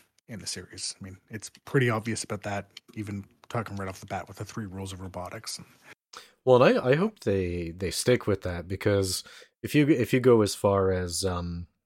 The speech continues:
Speaker 2: was it one of the stories, w-, um, from Asimov was someone abo-,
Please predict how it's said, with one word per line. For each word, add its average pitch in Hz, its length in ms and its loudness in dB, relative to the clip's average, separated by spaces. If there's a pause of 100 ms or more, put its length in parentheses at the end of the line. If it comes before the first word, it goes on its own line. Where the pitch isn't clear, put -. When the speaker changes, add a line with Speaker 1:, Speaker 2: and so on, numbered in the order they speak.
(1800)
Speaker 2:
was 110 160 -2
it 98 260 -4
one 123 140 6
of 113 60 4
the 110 80 4
stories, 101 800 2 (120)
w-, 117 200 -8 (300)
um, 90 580 -8 (1040)
from 101 120 -4
Asimov 98 520 0
was 95 400 -2 (2250)
someone 127 280 4
abo-, 117 440 6